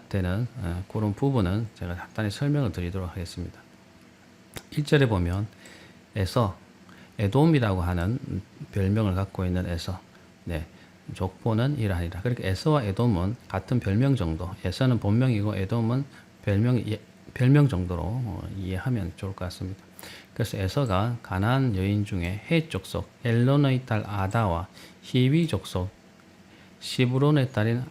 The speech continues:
어, 오홀리마를 자기 아내로 맞이하고, 네. 또 이-, 이스마엘의, 예, 딸 느바요스의 누이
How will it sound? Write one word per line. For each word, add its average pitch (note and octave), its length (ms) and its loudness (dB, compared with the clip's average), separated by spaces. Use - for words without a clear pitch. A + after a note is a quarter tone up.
어, F2+ 260 -4
오홀리마를 C3 1000 4
자기 F2+ 240 -2
아내로 A#2+ 440 0
맞이하고, F2+ 720 -4
네. F2 240 -2
또 A#2 280 2
이-, E3 340 0
이스마엘의, C#3 1000 4
예, F#2+ 200 -2
딸 F#2+ 320 0
느바요스의 A#2 1000 0
누이 G2 460 0